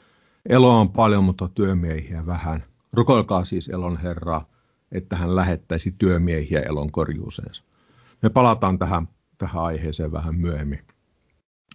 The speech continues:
Mutta edelleen Jumalan tahto selkeästi oli, että hän piti sitä sanaa tarjolla, että hän paransi kaikkinaisia tauteja ja kaikkinaista raihnautta.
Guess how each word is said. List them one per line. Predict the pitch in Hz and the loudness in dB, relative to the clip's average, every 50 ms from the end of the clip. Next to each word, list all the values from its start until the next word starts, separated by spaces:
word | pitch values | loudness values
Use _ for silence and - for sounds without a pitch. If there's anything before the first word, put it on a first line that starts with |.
| - - | -10 -2
Mutta | - 123 120 123 120 - 107 87 - - _ _ _ _ _ - | 0 0 0 0 -2 -4 -4 -4 -4 -10 _ _ _ _ _ -2
edelleen | - 117 113 107 98 92 82 76 71 67 78 - _ _ _ _ _ _ _ | 0 2 2 2 0 -2 -4 -4 -6 -8 -12 -16 _ _ _ _ _ _ _
Jumalan | 131 127 127 131 127 120 113 107 95 | 6 6 8 8 8 8 6 6 4
tahto | 104 101 95 92 - 101 92 | 2 0 -2 -2 -4 -6 -2
selkeästi | - - 120 113 113 110 - 101 95 92 - - 95 90 | 0 2 2 2 2 2 0 -2 -2 -4 -6 -8 -6 -6
oli, | 85 85 87 82 82 82 _ _ _ _ _ _ _ | -4 -4 -4 -6 -6 -10 _ _ _ _ _ _ _
että | - 90 - _ - 92 | -20 -20 -18 _ -14 -14
hän | 92 90 90 87 78 | -12 -12 -12 -10 -10
piti | 82 80 - 90 | -10 -8 -6 -8
sitä | 82 - - 78 | -8 -8 -10 -12
sanaa | 78 - 87 101 117 123 127 | -6 -2 0 2 2 2 2
tarjolla, | 123 123 117 110 107 104 92 90 87 - - _ _ _ _ _ _ _ | 2 2 2 2 2 2 0 0 0 -2 -8 _ _ _ _ _ _ _
että | _ - 87 | _ -12 -8
hän | 80 76 73 | -6 -4 0
paransi | - 113 120 127 120 113 117 | 2 4 6 6 6 4 2
kaikkinaisia | 117 117 107 104 104 - 98 95 92 90 92 87 78 | 2 2 2 0 0 0 0 2 2 0 0 -4 -6
tauteja | - - 87 78 78 82 76 - 76 76 73 - _ _ _ _ _ | -4 -4 -4 -4 -4 -4 -6 -6 -6 -8 -8 -10 _ _ _ _ _
ja | - - | -14 -6
kaikkinaista | - 90 80 76 - - - 73 76 - - 78 | -4 -4 -4 -4 -4 -8 -10 -10 -10 -8 -8 -8
raihnautta. | 76 76 78 76 - - - - - _ - _ | -8 -6 -8 -10 -10 -14 -16 -16 -20 _ -20 _